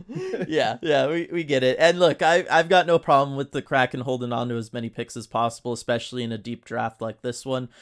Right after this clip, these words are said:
Speaker 2: where those second round picks, you're going to find really, really good value. Guys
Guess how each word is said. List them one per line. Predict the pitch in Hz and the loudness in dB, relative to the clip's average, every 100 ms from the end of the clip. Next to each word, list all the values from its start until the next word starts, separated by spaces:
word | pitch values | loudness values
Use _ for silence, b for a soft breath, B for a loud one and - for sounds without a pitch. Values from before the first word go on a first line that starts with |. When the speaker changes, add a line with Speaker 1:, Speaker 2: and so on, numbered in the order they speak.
| B | B
Speaker 2:
where | - 147 | -6 -2
those | 143 147 | -2 -2
second | 156 147 131 | -4 -4 -4
round | 135 131 | -6 -6
picks, | 131 120 | -8 -8
you're | 143 | -10
going | 170 175 165 | -8 -8 -8
to | |
find | 139 147 139 127 113 113 | -8 -6 -4 -6 -10 -8
really, | 139 139 135 | -6 -4 -4
really | 123 131 123 | -4 -2 -4
good | 135 113 | -6 -8
value. | 104 120 113 107 107 | -4 -4 -4 -8 -4
Guys | 127 131 143 135 | 0 2 2 -4